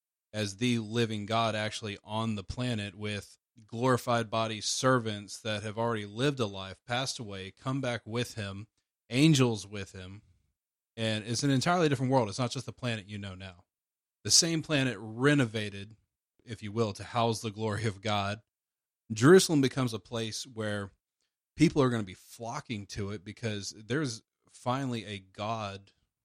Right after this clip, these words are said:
the God, but of all the religions in the world, finally one of them's here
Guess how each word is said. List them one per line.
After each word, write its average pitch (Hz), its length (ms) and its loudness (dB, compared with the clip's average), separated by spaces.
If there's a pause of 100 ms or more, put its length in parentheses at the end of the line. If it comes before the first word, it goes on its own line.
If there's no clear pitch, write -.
(320)
the 135 180 4
God, 95 460 -6 (760)
but 104 200 0
of 101 160 -4
all 131 180 6
the 127 100 2
religions 117 520 0
in 110 80 -4
the 101 80 -8
world, 110 260 0
finally 127 300 -2
one 113 240 2
of 120 80 4
them's 104 220 -2
here 107 480 -2